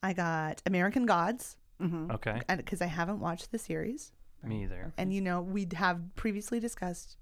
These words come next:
Speaker 1: how I feel about Neil Gaiman.
Speaker 3: Mm-hmm.
Speaker 2: Right. I'm gonna write it down.
Speaker 1: Um, and Norse mythology.
Speaker 3: Uh, I saw that popped up when I was looking through Audible the other <laughs> night.
Speaker 1: And Norse mythology is only six hours and twenty-nine minutes, so that's attainable.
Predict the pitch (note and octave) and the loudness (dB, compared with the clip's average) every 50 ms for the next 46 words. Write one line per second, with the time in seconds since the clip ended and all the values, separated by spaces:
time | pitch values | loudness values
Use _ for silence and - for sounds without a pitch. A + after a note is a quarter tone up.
0 | - - - - - E3 D#3+ D#3+ F3 - - F3+ F#3 G3 G#3 G#3 G3 F#3+ G3+ - | -18 -16 -8 -4 -2 -2 -2 -2 -4 -6 -6 -6 -4 -4 -4 -4 -4 -4 -2 -2
1 | F3+ E3 D#3 D#3+ F#3+ A3 - B2+ G#2+ G#2+ G#2 A#2 E3+ F#3 - - E3 D3+ D#3 D3 | -4 -2 -2 -4 -4 -2 -2 0 0 0 0 -2 -4 -6 -8 -10 -8 -8 -6 -6
2 | D3 C#3 C#3+ D#3 E3 G3 F#3 F3+ F3 F3 F3 F3 F3 F3 F3+ - - F3+ F3+ F3 | -6 -6 -6 -2 2 4 4 6 6 6 6 4 4 2 2 0 2 2 4 4
3 | F3 F3+ F#3 - - - - - G3 F3+ F3 E3+ F3 - - - B3 A#3+ - D#4+ | 4 2 2 0 -2 -4 -2 -2 0 2 2 2 2 2 2 2 2 6 6 6
4 | G4+ D4+ F3 - - - - - - - - - - - - - - - - - | 6 6 4 2 0 -2 -4 -8 -14 -20 -20 -20 -20 -20 -20 -20 -18 -18 -18 -18
5 | - - - - - - B2 A#2 A2+ A#2+ C3+ E3 - - D3 C#3+ D3+ C3 - - | -20 -20 -20 -20 -12 -4 0 2 4 4 4 4 4 2 2 2 2 2 0 2
6 | - D#3+ F3 F3+ - - - C#3 E3+ F3 - - C3 A2+ - A#2 G#2 G#2+ - - | 6 8 8 8 6 6 4 4 4 4 4 4 2 4 4 6 6 6 4 2
7 | - - - A#2 B2 - B2+ C3+ D3+ D3+ C3 G2+ G#2 F#2+ G#2 G2 F2+ G#2+ B2 G#2 | -4 -4 -2 0 0 0 0 0 2 2 0 0 -2 -2 -2 -2 0 0 0 0
8 | F#2 A2 G#2 A2 G#2+ A2 A2 G#2+ G#2+ A#2+ A#2 A2+ - - - - - - - F#3 | 0 0 -2 -2 -2 -2 -2 -4 -2 -4 -4 -4 -4 -6 -6 -6 -8 -10 -8 -8
9 | - - - - C#3 - - - - D#3 - - - E3+ - - - - - - | -6 -4 0 0 0 0 0 0 0 0 0 0 -2 -4 -4 -2 -6 -14 -12 -4
10 | - G#3 G#3 A3+ B3 C#4 C4+ - - A#3+ A#3 G#3 G3+ G3 G#3 G#3+ F#3+ F3+ F3+ F3 | -2 2 4 6 6 6 4 2 2 2 4 4 6 6 6 4 4 2 0 0
11 | E3 F3 E3+ E3+ E3+ - - F#3+ - - F3+ F3 F3 E3+ - F3 E3+ - E3+ E3+ | 0 0 0 0 -2 -2 -2 -4 -2 0 0 0 0 0 -2 -4 -2 -2 -2 0
12 | E3 D#3+ D#3+ D#3+ E3 E3 D#3+ D#3 - - - E3+ F3 F3 F3 - - - F3+ E3 | 0 -2 -2 -2 -2 -2 -2 -4 -6 -6 -2 0 0 0 0 -2 -4 -4 -4 -4
13 | D#3 D#3 D3+ D#3+ D#3+ | -2 -4 -4 -6 -6